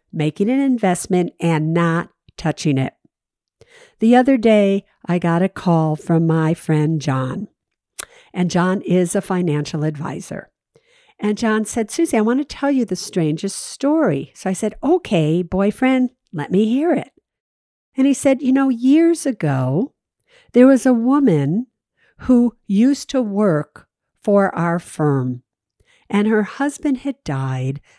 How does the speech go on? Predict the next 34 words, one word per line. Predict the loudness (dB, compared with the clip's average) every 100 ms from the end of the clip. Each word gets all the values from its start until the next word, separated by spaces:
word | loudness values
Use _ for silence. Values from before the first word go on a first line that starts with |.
| -6
left | 0 0 0 -2
her | 2 2 -2 _
about | -4 0 2 4
a | 4
million | 2 2 0 0 -2
dollars | -2 -2 -4 -4
in | -2
retirement | -2 -4 -4 -2 0 -2
accounts | -4 -4 -4 -4
and | -4
things | -4 -4 -4
like | -6 -4
that. | -2 0 -2 -6 _ _ -20 _
So | -2 0
we | 2 -2
took | -2 -4 -2 0
it | 0 -2 _ _
and | -4 0 0
we | 0 0
invested | -2 0 2 2 0 -2 0
it | 0 -2 -2
at | 0 0 -2
the | -6
time | -4 -2 0 2 0 0 -4 _ _ -4
in | -4 -2
all | 0 2 2
these | 2 0 -2
fabulous | -8 _ 0 2 2 0 0 -2
stocks, | -2 -2 -2 -4 -14 -14
in | -2 0 0 -2
Google, | 6 6 6 0 0 -8 -16
in | -2 0 0
Facebook, | -2 0 2 0 -6 -8 -8 -10 _ _ -4
in, | 0 2 0